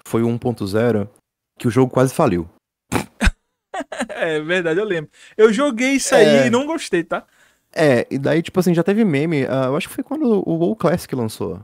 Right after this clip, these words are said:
Speaker 1: Acho que quando o Classic lançou, ah, alguém fez a pergunta pro, pro Yushpi, pro diretor do jogo, "E aí, vai ter Final Fantasy Classic?" Cara, ele só riu. Porque,
Speaker 2: Assim
Speaker 1: assim, a versão um ponto zero, eu, eu não, eu não joguei na época. Mas o pessoal fala que, assim, ela era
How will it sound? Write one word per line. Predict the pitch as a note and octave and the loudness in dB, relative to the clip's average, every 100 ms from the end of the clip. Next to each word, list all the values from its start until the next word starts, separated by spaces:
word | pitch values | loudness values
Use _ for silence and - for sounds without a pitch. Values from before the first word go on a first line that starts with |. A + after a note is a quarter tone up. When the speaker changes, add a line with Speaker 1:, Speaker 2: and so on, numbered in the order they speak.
| - | -10
Speaker 1:
Acho | - | -10
que | |
quando | - F#3+ | -6 -6
o | |
Classic | - - - G#3 | -6 -8 -10 -8
lançou, | D#3+ C3+ B2 D3 G#3 _ _ _ _ | -8 -6 -4 -6 -6 _ _ _ _
ah, | A#2 A#2+ | -2 2
alguém | A#2 C3 C#3+ | 2 2 0
fez | F#3 D#3+ | 0 0
a | |
pergunta | D#3+ C#3+ B2+ D3 | 0 0 0 -2
pro, | - C3 B2 A#2 G#2+ G2+ G#2 | 0 0 2 2 2 0 -4
pro | B2 A#2 A2+ | -2 0 0
Yushpi, | A2 A#2 - G#2 D3 A3 | -2 -4 -6 -6 -6 -6
pro | - A2 | -10 -8
diretor | A2 A2+ - | -4 -4 -4
do | A#2 | -6
jogo, | A2+ D#3+ F3+ | -2 -2 2
"E | |
aí, | G#3 F3+ B2 | 2 4 4
vai | A2 D#3 | 2 0
ter | - D#3 A#2+ G#2+ | 0 0 2 0
Final | C3 A#2 | -2 -4
Fantasy | A2+ - | -4 -4
Classic?" | D#3 E3 - | -4 -4 -4
Cara, | D3+ | -4
ele | C3+ | -4
só | - C#3+ | -2 -2
riu. | A#2+ F#2 F#2 _ _ _ _ _ _ _ _ _ _ | -4 -6 -12 _ _ _ _ _ _ _ _ _ _
Porque, | G#3+ A#3 | 0 2
Speaker 2:
Assim | - A#3 A#2+ G#2 | 2 2 2 0
Speaker 1:
assim, | F#2+ _ _ _ _ _ _ _ _ | -6 _ _ _ _ _ _ _ _
a | - A#2+ | -12 -10
versão | A#2 C3+ - | -4 -4 -2
um | C#3 | -4
ponto | C#3 C#3+ B2 | -4 -4 0
zero, | A#2+ C3 | 2 2
eu, | C3 D#3 E3+ | 2 0 0
eu | D#3 E3 | -2 -2
não, | D#3+ | -2
eu | D3+ | -2
não | D3 | 0
joguei | C#3+ G#2+ | 0 0
na | A#2 G2+ | 0 -2
época. | G2 - C3+ G3 A3+ _ _ _ _ _ | -4 -8 -8 -8 -10 _ _ _ _ _
Mas | G#2 G#2+ G#2 G#2+ G2+ | -2 0 2 0 -2
o | |
pessoal | A2 - A2+ | -8 -6 -4
fala | - A2 | -2 -2
que, | A2 | -2
assim, | A#2 A#2 G2+ | -6 -6 -6
ela | F#2 | -6
era | F#2 | -6